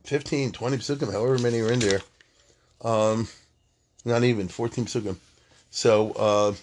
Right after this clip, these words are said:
that seems to me the cart of the reason, in my opinion, why this, uh, became the Elul, uh, you know, capital, the Tishrei one. And, uh,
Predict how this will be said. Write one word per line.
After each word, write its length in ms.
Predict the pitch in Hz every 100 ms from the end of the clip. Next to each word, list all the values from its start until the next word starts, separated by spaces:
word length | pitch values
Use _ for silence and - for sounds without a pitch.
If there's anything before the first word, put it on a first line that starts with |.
| _ _ _ _
that 220 | 160 165
seems 260 | - 175 139
to 100 | 147
me 220 | 139 123
the 120 | 110
cart 400 | 110 - 131 123 -
of 140 | 98
the 80 | 95
reason, 460 | 101 113 107 101 98 _ _
in 140 | 104 101
my 140 | 110
opinion, 500 | 101 - 117 98 98
why 180 | 98 101
this, 300 | 107 110 - _ _ _ _ _ _
uh, 200 | 101 95
became 480 | 87 101 95 131 113
the 100 | 95
Elul, 580 | - 107 110 110 113 - -
uh, 400 | 98 92 90 92 -
you 120 | 107
know, 420 | 92 87 95 95
capital, 520 | 98 101 104 117 127 127
the 160 | 85
Tishrei 420 | - 127 - 110
one. 280 | 104 113 131 - _ _ _ _ _ _ _
And, 420 | - 107 104 104 104
uh, 320 | 101 101